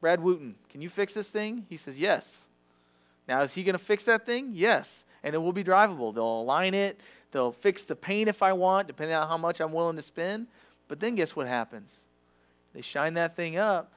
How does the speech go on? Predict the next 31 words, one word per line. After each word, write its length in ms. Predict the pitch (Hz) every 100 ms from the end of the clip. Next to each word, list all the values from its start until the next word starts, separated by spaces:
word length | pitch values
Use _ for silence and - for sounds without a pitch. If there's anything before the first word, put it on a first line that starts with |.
| _ _
but 100 | 147
it 100 | 143
is 180 | 139 123
never 420 | 139 160 165 131
quite 380 | 117 - 127 127
the 80 | 135
same 280 | - 131 123
again. 320 | 107 73 - _ _ _ _ _ _ -
Whether 260 | 131 131
the 100 | 120
tires 520 | 120 147 151 156 156 -
kinda 200 | 160 131
wear 300 | 135 151 156
different 600 | 147 147 160 156 151 151 _ - -
or 120 | - 120
something 340 | - 165 160
slightly 540 | - - 160 160 160
out 140 | 156 147
of 80 | 131
line, 560 | 139 147 147 151 156 - -
somebody 260 | - 170 165
goes 180 | 165 156
to 80 | 151
buy 240 | 147 170
that 200 | 180 185
thing, 340 | 196 208 254 -
is 140 | 147
the 100 | 143
value 320 | 131 139 170
the 100 | 185
same? 360 | 196 214 220